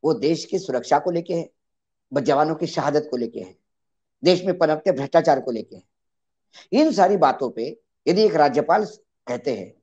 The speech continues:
तो उसको जवाब देना होगा। यदि भारतीय जनता पार्टी या गोदी मीडिया जिस गुलाम नबी आजाद को कांग्रेस पार्टी छोड़े हुए एक साल हो गया, जिन्होंने अपनी पार्टी बनाई, उसके बाद अपनी जीवनी लिखी,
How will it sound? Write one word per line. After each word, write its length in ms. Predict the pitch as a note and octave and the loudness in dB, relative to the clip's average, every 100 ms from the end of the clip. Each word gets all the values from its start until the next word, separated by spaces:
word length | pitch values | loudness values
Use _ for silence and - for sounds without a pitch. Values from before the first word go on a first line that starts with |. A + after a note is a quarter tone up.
| _ | _
तो 60 | C#3+ | -8
उसको 200 | C#3+ E3 | -4 -4
जवाब 260 | B2+ C3+ A#2+ | -2 -2 -2
देना 200 | A#2+ A2+ | -6 -6
होगा। 260 | G2+ E2 _ _ _ _ _ - | -10 -16 _ _ _ _ _ -10
यदि 600 | C3 E3+ E3+ B3+ - - _ _ - | 2 4 4 0 0 -6 _ _ -2
भारतीय 300 | C3+ B2 C#3 | 0 0 -2
जनता 260 | C#3 B2 | 0 2
पार्टी 420 | C#3+ D#3 D#3 - - _ _ _ _ | 4 6 4 -2 -10 _ _ _ _
या 100 | C#3 | 0
गोदी 320 | C#3 D3 D#3+ G#3 | 2 0 0 0
मीडिया 560 | F#3+ F#3+ G#3 A3 G#3+ - _ _ _ _ _ _ _ _ _ - | 2 4 4 4 0 -10 _ _ _ _ _ _ _ _ _ -4
जिस 320 | F3+ C4 A3 | 0 0 2
गुलाम 400 | F3+ - F3 F3+ | -2 2 6 6
नबी 200 | F3+ F3 | 6 6
आजाद 400 | D#3+ D#3+ F#3+ F#3+ | 6 8 6 4
को 340 | - G#3+ G#3+ _ _ _ _ _ _ _ - | 0 0 0 _ _ _ _ _ _ _ 4
कांग्रेस 340 | D#3 E3 E3+ E3 | 4 4 2 4
पार्टी 260 | D#3 E3+ | 4 4
छोड़े 300 | D3 D#3 F3 | -2 2 4
हुए 220 | E3+ F3+ | 4 4
एक 80 | E3 | 2
साल 220 | - G3 | 4 4
हो 100 | F#3+ | 4
गया, 200 | G3 G#3 - _ _ _ _ _ _ - | 0 -4 -8 _ _ _ _ _ _ 0
जिन्होंने 360 | D#3+ F#3+ G3 | 4 4 6
अपनी 220 | F3+ F#3 E3+ | 4 2 2
पार्टी 340 | D3 D3 G3+ | 4 4 4
बनाई, 360 | G3 G3 A3 - _ _ _ D3 | 4 2 -2 -10 _ _ _ -4
उसके 200 | D#3 E3+ | 2 4
बाद 160 | F3 | 4
अपनी 200 | - F3 | 2 0
जीवनी 300 | A#2 D3+ F#3+ | 0 0 2
लिखी, 520 | G3+ F#3+ A3+ A3+ - | 0 0 -2 -4 -10